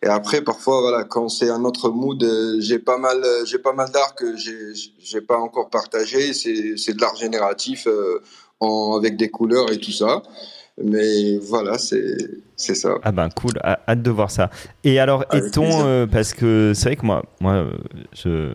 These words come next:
Speaker 2: j'identifie les gens, euh, ben, dans les spaces souvent, ben,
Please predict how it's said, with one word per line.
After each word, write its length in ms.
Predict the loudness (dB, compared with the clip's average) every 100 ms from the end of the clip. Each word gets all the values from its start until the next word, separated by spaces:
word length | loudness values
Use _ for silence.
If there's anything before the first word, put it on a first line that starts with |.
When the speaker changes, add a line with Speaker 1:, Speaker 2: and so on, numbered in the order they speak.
| -10 -10
Speaker 2:
j'identifie 760 | -6 -4 2 2 2 -4 -2
les 180 | 2 4
gens, 300 | 4 2 4
euh, 220 | 4 2
ben, 260 | 0 0 0
dans 200 | 2 2
les 100 | 2
spaces 280 | 2 0 0
souvent, 260 | 0 2
ben, 380 | 2 0 -2 -6